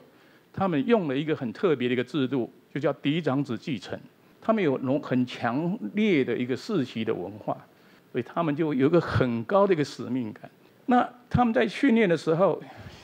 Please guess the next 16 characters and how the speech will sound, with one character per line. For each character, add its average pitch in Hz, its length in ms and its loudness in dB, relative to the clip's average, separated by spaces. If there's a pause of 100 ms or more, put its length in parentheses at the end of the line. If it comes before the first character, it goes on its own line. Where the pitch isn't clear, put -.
(300)
某 143 220 0
种 208 120 4
程 147 160 -2
度 202 80 -2
从 208 260 -2
小 156 120 4
就 165 80 0
灌 185 200 4
输 170 140 -4
他 160 160 2
说， 160 180 2 (280)
老 120 180 2
大 175 220 2 (100)
出 147 220 -4
生 147 200 2
了， 113 80 -2